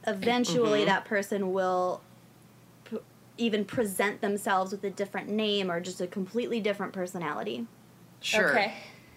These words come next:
Speaker 1: So there are several types of cults, and those include doomsday cults, polygamist, racist, terrorist. Um, and then I
Speaker 2: Mm-hmm.
Speaker 1: think these all kind of fall under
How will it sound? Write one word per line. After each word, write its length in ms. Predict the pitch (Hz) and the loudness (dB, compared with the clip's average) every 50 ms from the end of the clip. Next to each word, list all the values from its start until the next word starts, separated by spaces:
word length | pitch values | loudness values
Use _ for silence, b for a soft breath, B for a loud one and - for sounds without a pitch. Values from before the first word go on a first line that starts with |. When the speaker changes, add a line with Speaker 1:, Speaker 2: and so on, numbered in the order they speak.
| B B B | B B B
Speaker 1:
So 260 | - - - 233 247 | -4 2 4 4 4
there 180 | 240 247 240 233 | 6 6 6 6
are 160 | 226 226 233 | 6 4 4
several 400 | 233 - 262 247 254 277 320 359 | 2 2 2 2 2 2 2 0
types 540 | 349 - - - 233 - - 269 - - - | 0 -4 -6 -2 0 0 0 0 -2 -2 -2
of 180 | 185 170 - - | -2 -2 -4 -8
cults, 800 | - - - 117 123 160 - - - - - - - - - B B B B B B B - | -8 -6 -4 -2 -2 -4 -6 -8 -10 -12 -10 -10 -10 -12 -14 B B B B B B B -4
and 600 | 220 226 226 220 220 220 214 214 214 214 214 - - | -2 0 0 2 4 4 4 4 4 2 2 0 -2
those 380 | 220 202 220 240 247 247 247 233 | -2 0 2 2 2 2 2 0
include 560 | - - 233 233 233 - 277 254 240 214 202 190 | 0 0 0 0 0 0 0 0 2 0 0 0
doomsday 540 | 233 240 254 277 285 269 - 277 262 269 | 0 2 2 2 2 2 2 2 2 2
cults, 520 | 262 - - 285 262 254 254 254 - - - | 0 -2 -2 0 2 2 0 -2 -4 -10 -12
polygamist, 840 | - - 254 220 214 208 220 247 247 240 240 240 247 247 - - - | -8 -4 0 2 2 4 4 2 2 2 2 0 0 -2 -4 -4 -4
racist, 880 | 208 202 196 185 190 214 226 220 - 277 254 254 254 - - - - - | -2 0 0 0 0 0 -2 -2 -2 -2 -2 -2 -4 -6 -12 -14 -14 -12
terrorist. 1080 | - - - 202 196 202 208 214 226 240 247 269 311 311 - - - - - - - B B B B B B B B - | -12 -8 -4 -2 0 0 0 0 0 0 0 0 -2 -4 -6 -10 -12 -12 -12 -14 -14 B B B B B B B B -2
Um, 380 | - 226 220 214 214 208 208 208 | 2 2 4 4 4 4 2 2
and 240 | - - 233 233 226 | 2 2 4 4 4
then 140 | 226 226 220 | 4 4 4
I 120 | - - | 4 4
Speaker 2:
Mm-hmm. 120 | 190 175 160 | 4 4 4
Speaker 1:
think 180 | 160 208 - | 4 2 2
these 200 | - 330 302 226 | 2 2 2 2
all 240 | 240 - 208 214 220 | 2 4 4 4 4
kind 240 | 220 - 254 240 233 | 2 0 0 2 4
of 100 | 214 208 | 2 2
fall 380 | 208 - - 214 196 208 - - | 0 -2 0 2 2 2 2 0
under 560 | 202 208 214 214 214 208 208 208 202 202 - | 0 0 0 2 2 2 2 2 2 2 0